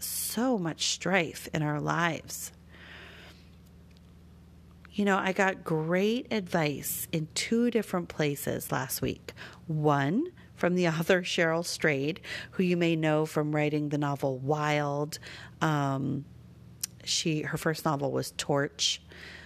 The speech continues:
Um, Reese Witherspoon, I think, won for playing her in Wild. And she also had this great podcast called Dear Sugars, which is no longer on, but you can go back and listen to them.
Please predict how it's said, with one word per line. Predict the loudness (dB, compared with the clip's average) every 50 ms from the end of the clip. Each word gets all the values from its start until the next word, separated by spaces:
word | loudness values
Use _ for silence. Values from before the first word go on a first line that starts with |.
| -18 -10 -4
Um, | -2 -2 0 0 0 0 -2 -2 -2
Reese | -2 -2 -2 0 0
Witherspoon, | 0 0 0 0 -2 -4 -2 -2 -2 0
I | -2 -2
think, | -2 -4 -4 -2 -2
won | 0 0 2 2 2 0 -2 -2 -4
for | -4 -2 -2 0 0 0 -2 -6 -12 -20 -20 -10
playing | -4 -2 0 0 0 -2 -4
her | -4 -2 -2 -2
in | -2 -2 -2
Wild. | -2 -2 -2 0 0 0 0 -2 -4 -4 -6 -10 -18 -18 -16 -16 -16 -16 -16 -8 -4
And | -4 -2 0
she | 2 0
also | 0 0 0
had | -2 -2 0
this | -2 -4 -2
great | 0 0 0 0 0
podcast | -2 0 0 0 0 0 -2 -4 -4 -4 -2
called | 0 0 0 0 0
Dear | 0 0 0
Sugars, | 0 0 0 0 0 0 0 0 -2 -4
which | -4 -2 -2
is | -2 0
no | 0 0 2
longer | 2 0 0 -2 -2 -2 0
on, | 0 0 0 0
but | 0 -2
you | -4
can | -4 -4 -4 -2
go | -2 0
back | 0 0 -2 -2 -2
and | -2 -2
listen | -2 -2 -4 -4 -4 -4
to | -4 -2
them. | -2 -2 -2 -2 -4